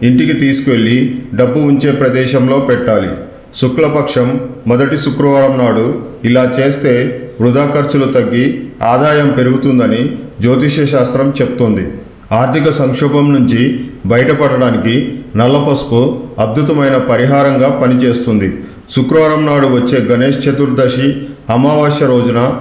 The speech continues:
నల్ల పసుపు, వెండి నాణాన్ని పసుపు వస్త్రంలో చుట్టి పూజా గదిలో పెట్టాలి.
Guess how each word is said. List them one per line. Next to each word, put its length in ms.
నల్ల 200
పసుపు, 640
వెండి 260
నాణాన్ని 680
పసుపు 240
వస్త్రంలో 540
చుట్టి 480
పూజా 260
గదిలో 360
పెట్టాలి. 520